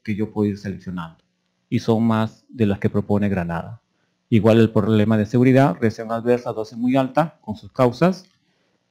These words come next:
Y a diferencia de Granada, está el cumplimiento.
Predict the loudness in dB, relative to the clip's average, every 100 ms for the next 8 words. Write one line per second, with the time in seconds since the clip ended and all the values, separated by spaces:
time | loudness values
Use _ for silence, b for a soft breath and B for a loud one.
0 | _ 4 6 8 8 6 6 4 4 2
1 | 4 4 2 -6 -14 _ -6 4 6 6
2 | 6 4 4 4 4 2 -2 -8 -4 -4
3 | 2 2 4 0 -8 _ -4 -2 0 -2
4 | -2 -6 -6 -14